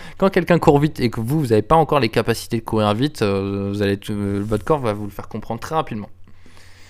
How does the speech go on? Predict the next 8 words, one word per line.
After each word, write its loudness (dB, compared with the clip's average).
Alors, 6
vous, -6
vous 0
êtes 0
prêt 6
à 6
courir 0
maintenant, -4